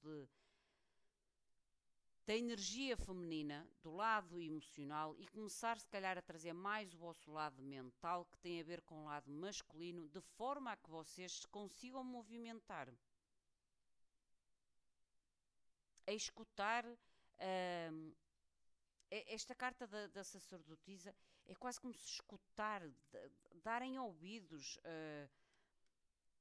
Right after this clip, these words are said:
à vossa intuição, ao, ao vosso coração,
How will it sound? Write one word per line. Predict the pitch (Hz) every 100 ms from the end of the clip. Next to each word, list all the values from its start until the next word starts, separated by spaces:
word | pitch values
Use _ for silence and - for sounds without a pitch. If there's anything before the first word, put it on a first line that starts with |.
| _ _ -
à | 175
vossa | 175 233 247 -
intuição, | 170 - 147 - - 123 117 117 _ _ - _ -
ao, | 160 185
ao | 190 190
vosso | 180 240 269 -
coração, | - 139 135 - 127 117